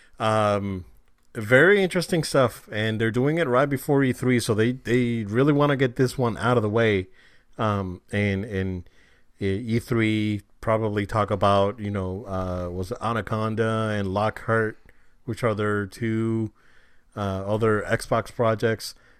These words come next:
that they're, that they're having. So, uh, you know, we'll, we'll see. Um,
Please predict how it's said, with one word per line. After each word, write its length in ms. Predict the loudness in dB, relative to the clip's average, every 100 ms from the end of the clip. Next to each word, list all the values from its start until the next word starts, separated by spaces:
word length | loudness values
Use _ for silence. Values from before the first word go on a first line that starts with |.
| -10
that 100 | -4
they're, 320 | 2 2 2
that 120 | 0
they're 140 | 0 2
having. 440 | 2 0 0 -4
So, 680 | -4 -2 0 0 -2 -4 -8
uh, 280 | -6 -6 -6 -8 _ _ _ _ -6
you 80 |
know, 220 | -4 -4 -4
we'll, 600 | -6 -6 -2 2 2 2
we'll 220 | 0 -4
see. 420 | -4 -4 -2 -2 -6 _ -20 -20 _ _ _
Um, 500 | -4 -2 -2 -6 -12